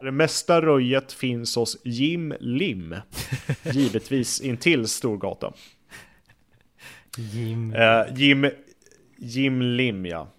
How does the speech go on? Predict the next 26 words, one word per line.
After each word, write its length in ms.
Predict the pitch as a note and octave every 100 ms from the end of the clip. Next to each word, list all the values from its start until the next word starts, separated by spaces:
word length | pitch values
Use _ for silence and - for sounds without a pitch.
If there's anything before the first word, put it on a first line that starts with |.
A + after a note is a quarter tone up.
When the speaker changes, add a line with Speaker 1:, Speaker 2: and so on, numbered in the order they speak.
| _ -
Speaker 1:
Eh, 480 | A#2+ G#2+ G#2 G2+ G2+
som 260 | G2+ B2 A2+
man 300 | G#2+ G#2 G#2+
i 100 | G#2+
lite 360 | A2 G#2 G#2+
förbigående 800 | G2 A#2+ G#2 G2+ G2+ G#2 G#2 G#2
får 360 | G2 A2+ G#2+ G2 - -
veta 600 | A#2 G#2+ - - G2+ G2 -
egentligen 580 | A#2+ A2+ G2+ - A2+
heter 560 | G#2+ A2 F#2+ G#2 G2 -
Yu 500 | A2 A2+ C3 B2 A2+ - _
Sin 540 | - C3+ C3 G2 E2+
Lim. 300 | F#2 E2 F2+ G2 _
I 120 | - C3
hans 380 | D3 E3 D#3+
restaurang 640 | E3 D#3+ - D3 A#2 A#2 A#2
får 200 | - C#3
gästerna 560 | C3+ D#3+ - - A#2 A2
sjunga 480 | - F#3 A#2 B2 D#3+
i 80 |
mick 500 | C3+ F3+ F#3+ - - -
till 220 | - A#2
musikvideor 920 | A#2 A#2 D#3 - - G#2 F#2+ A2 G#2 -
utan 360 | A2+ A2 G#2 G#2
sång. 340 | - F#3+ G#2+
Speaker 2:
<laughs> 60 | -